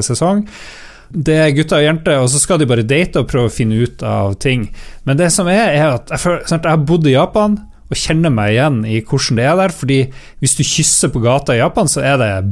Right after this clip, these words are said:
big deal. Det er liksom ikke noe du gjør. Egentlig, du holder nesten ikke hender i det hele tatt, og det, det gjør de. Det er liksom akkurat sånn det er. Og alle folkene er slank, de spiser sunt, de drikker veldig lite, eh,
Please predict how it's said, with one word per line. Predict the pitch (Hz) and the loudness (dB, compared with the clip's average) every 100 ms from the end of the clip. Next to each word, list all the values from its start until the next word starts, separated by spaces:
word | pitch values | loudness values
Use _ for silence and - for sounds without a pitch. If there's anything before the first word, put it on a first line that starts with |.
| 104 | 0
big | 147 135 | 2 2
deal. | 107 139 107 - - - | 0 0 -2 -8 -16 -2
Det | 139 | 0
er | 156 | 2
liksom | 127 151 156 | 2 2 0
ikke | - | 0
noe | 120 110 123 104 | -2 0 -2 0
du | |
gjør. | 104 110 139 151 95 90 - | 2 4 4 4 0 -6 -8
Egentlig, | 135 147 185 160 | 0 0 2 2
du | 120 | 2
holder | 156 147 139 | 2 0 0
nesten | - 113 | 0 0
ikke | - 139 | -2 -2
hender | 147 185 190 190 - - - - - | 0 2 0 -2 -10 -20 -20 -16 -4
i | 135 | 0
det | 123 135 | 2 0
hele | 135 | 0
tatt, | 240 - | -2 -2
og | 127 147 | 0 2
det, | 147 135 123 - - - - - 123 | 4 4 0 -2 -14 -20 -20 -14 0
det | 135 | 2
gjør | 131 139 165 127 | 6 6 6 4
de. | 104 113 123 | 0 -2 0
Det | 175 | 0
er | 180 | 0
liksom | 190 214 - | 0 -2 -4
akkurat | - 226 196 - | -4 0 0 0
sånn | 156 147 | 0 2
det | 120 | 2
er. | 139 101 - - - | 0 -2 -12 -20 -10
Og | - | -2
alle | 160 170 | 0 2
folkene | 165 160 110 | 0 0 -2
er | - | 0
slank, | - 185 254 - - 117 | 2 0 0 -6 -8 -2
de | 113 | 0
spiser | - - 127 127 | 0 0 0 2
sunt, | - 202 233 - 131 | 2 2 0 -4 0
de | 123 113 127 | 0 2 0
drikker | 151 - 131 | -2 -4 0
veldig | 123 135 120 | 2 2 2
lite, | 127 185 - 202 214 - - - - | 2 2 0 0 0 -6 -14 -14 -4
eh, | 123 120 151 139 131 131 131 | 0 4 4 4 4 2 -2